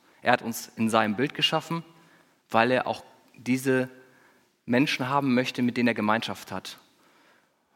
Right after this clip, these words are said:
Und er sagt seinem Volk, diese Ma-, diese Gemeinschaft selber hat, ist im Garten Eden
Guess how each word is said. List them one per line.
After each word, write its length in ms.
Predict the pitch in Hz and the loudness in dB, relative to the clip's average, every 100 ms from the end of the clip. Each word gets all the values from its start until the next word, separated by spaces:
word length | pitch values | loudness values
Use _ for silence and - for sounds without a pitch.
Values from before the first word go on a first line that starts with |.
| _ - | _ 2
Und 460 | 120 120 120 - - - _ _ _ _ _ _ _ _ _ _ _ _ _ - - - - - - | 4 4 2 -6 -14 -20 _ _ _ _ _ _ _ _ _ _ _ _ _ -20 -20 -20 -20 -20 -4
er 140 | 123 123 | 0 4
sagt 480 | 135 160 - - - - | 6 4 0 -10 -12 -8
seinem 280 | - 131 123 | 2 4 4
Volk, 420 | - 135 131 170 - - - _ _ _ _ - | 0 2 4 4 -2 -12 -18 _ _ _ _ -6
diese 140 | 131 135 | 2 6
Ma-, 160 | 131 | 6
diese 180 | 104 151 | 4 2
Gemeinschaft 560 | 151 143 190 208 160 - | 6 6 6 2 -2 2
selber 500 | 147 165 120 143 160 - - _ _ _ | 2 6 4 4 -2 -18 -20 _ _ _
hat, 320 | - 135 - - - - | 0 0 0 -16 -20 -8
ist 200 | 127 131 | -4 0
im 100 | 120 | 2
Garten 420 | 135 170 - - | 4 2 0 -2
Eden 400 | 127 135 139 160 | 0 2 2 0